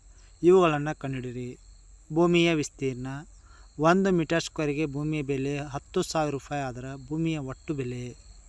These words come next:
ಕಂಡುಹಿಡಿಬೇಕು. ನೋಡ್ರಿ, ಆಯತಾಕಾರದ ಭೂಮಿಯ ಉದ್ದಗ ಕೊಟ್ಟಿದ್ದಾರೆ, ಐದುನೂರು ಮೀಟರ್ ಕೊಟ್ಟಿದ್ದಾರೆ, ಅಗಲ ಕೊಟ್ಟಿದ್ದಾರೆ, ಮುನ್ನೂರು ಮೀಟರ್. ಆಯತಾಕಾರದ ಭೂಮಿಯ ವಿಸ್ತೀರ್ಣ ಅಂದ್ರೆ ಆಯತದ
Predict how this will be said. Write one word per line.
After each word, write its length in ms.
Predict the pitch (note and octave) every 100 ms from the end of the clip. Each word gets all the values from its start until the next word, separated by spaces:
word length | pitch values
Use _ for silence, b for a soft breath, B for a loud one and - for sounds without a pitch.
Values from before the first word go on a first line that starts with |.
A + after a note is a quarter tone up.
| -
ಕಂಡುಹಿಡಿಬೇಕು. 600 | - C3+ B2 A#2 A#2 - C#3+
ನೋಡ್ರಿ, 300 | E3+ F#3+ A3+ - B B B B B B B
ಆಯತಾಕಾರದ 920 | E3 F3+ G3+ G3 F#3+ - F#3 F3 F3+
ಭೂಮಿಯ 420 | F3+ D3+ D#3 E3 E3+
ಉದ್ದಗ 400 | D3 C#3+ E3 E3+ E3 D#3+
ಕೊಟ್ಟಿದ್ದಾರೆ, 580 | E3 C#3 C#3 C3+ C#3+ D3
ಐದುನೂರು 300 | C3+ C#3 D#3+
ಮೀಟರ್ 200 | D3 C#3
ಕೊಟ್ಟಿದ್ದಾರೆ, 540 | C3+ B2 B2+ C3 C#3+ - -
ಅಗಲ 300 | C3 C3 E3
ಕೊಟ್ಟಿದ್ದಾರೆ, 460 | F3 D3+ - C3+ C3
ಮುನ್ನೂರು 400 | C3 B2+ C3 C3
ಮೀಟರ್. 420 | B2+ A#2+ C3 C3 - - B B B C#3+
ಆಯತಾಕಾರದ 680 | C#3+ F3+ - F3+ - E3+ E3
ಭೂಮಿಯ 340 | D3+ D#3 D#3+
ವಿಸ್ತೀರ್ಣ 480 | D3+ - - C#3+ C#3
ಅಂದ್ರೆ 180 | D3 F3+
ಆಯತದ 480 | C#3+ D3 - E3+